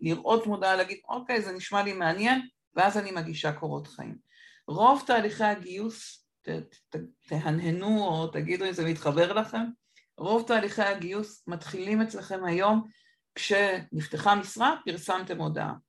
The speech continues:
מתחבר לכם? רגע, אפילו תכתבו לי כן, או זה, תהנהנו לי, כי אני מסתכלת על ה-, על הוידאו שלכם, רק כדי שאני אראה שזה מתחבר. אם לא, אני גם אשמח לשמוע.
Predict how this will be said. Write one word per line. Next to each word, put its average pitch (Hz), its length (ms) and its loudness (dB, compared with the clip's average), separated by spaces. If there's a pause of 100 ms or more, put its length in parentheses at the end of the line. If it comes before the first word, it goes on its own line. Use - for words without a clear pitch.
מתחבר 175 460 -2
לכם? 359 320 2 (120)
רגע, 220 300 0 (680)
אפילו 120 180 -6
תכתבו 180 520 -2
לי 220 180 2
כן, 220 320 2
או 147 160 0
זה, 196 300 0
תהנהנו 165 640 0
לי, 220 140 0
כי - 80 -6
אני 160 100 -2
מסתכלת 110 640 -4
על - 140 -6
ה-, - 140 -4 (760)
על 78 160 0
הוידאו 104 420 2
שלכם, 78 400 0 (260)
רק - 160 -6
כדי - 180 -2
שאני 160 300 0
אראה 156 140 4
שזה 78 260 0
מתחבר. 147 520 0 (540)
אם 180 120 -4
לא, 190 120 0
אני 185 100 -4
גם 175 180 0
אשמח 147 340 -8
לשמוע. - 380 -6